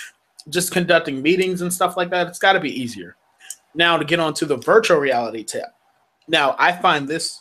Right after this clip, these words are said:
technology really exciting for gaming. It's just, well, of course, Javon kinda wish now we hadn't started with augmented reality <laughs> 'cause now I got a lot to live up to here. But virtual reality, I find that cool, uh, because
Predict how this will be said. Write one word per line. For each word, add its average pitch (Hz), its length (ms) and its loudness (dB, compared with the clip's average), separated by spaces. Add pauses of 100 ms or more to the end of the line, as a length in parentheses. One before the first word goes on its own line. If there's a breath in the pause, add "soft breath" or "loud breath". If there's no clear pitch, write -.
technology 135 500 -4
really 127 240 -4
exciting 127 460 -4
for 123 120 -10
gaming. 135 440 -2
It's 123 240 -8
just, 139 400 -4
well, 131 360 -2
of 120 100 -20
course, 131 340 0
Javon 131 360 -8
kinda 120 360 -6 (140)
wish 170 200 -2
now 156 160 2
we 135 100 -2
hadn't 139 220 0
started 170 260 2
with 139 100 -8
augmented 131 340 -2
reality 156 500 2 (160)
<laughs> - 280 0
'cause 226 240 0
now 170 100 0
I 147 80 0
got 139 140 -2
a 135 40 -4
lot 147 220 0
to 127 60 -12
live 131 180 -8
up 165 220 -4
to 120 140 -10
here. 117 280 -8 (440 loud breath)
But 165 220 0
virtual 214 320 0
reality, 160 480 2
I 143 80 -4
find 156 320 -6
that 135 160 -4
cool, 147 500 0 (340)
uh, 143 380 4
because 151 600 0